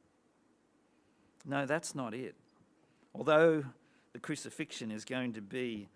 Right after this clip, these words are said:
such a difficult moment, as the Garden of Gethsemane shows to us, what the people were doing was simply fulfilling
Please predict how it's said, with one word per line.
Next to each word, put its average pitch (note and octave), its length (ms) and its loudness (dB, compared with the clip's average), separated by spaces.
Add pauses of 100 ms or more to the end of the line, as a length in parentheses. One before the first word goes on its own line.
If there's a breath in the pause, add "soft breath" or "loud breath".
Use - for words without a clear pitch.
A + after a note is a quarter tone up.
(280 soft breath)
such - 300 -4
a D3 40 -6
difficult B2+ 520 -8
moment, A2+ 480 -2 (240)
as G#2 140 -12
the - 80 -12
Garden A#2+ 340 0
of G2+ 100 -10
Gethsemane C3 500 -6
shows B2 460 -6
to F#2+ 140 -14
us, D#2+ 200 -16 (360 loud breath)
what E3+ 180 -2
the A#2 60 -16
people E3 380 -4
were G#2+ 80 -4
doing B2 400 0
was G2+ 120 -4
simply C#3 400 -6
fulfilling A2 720 -6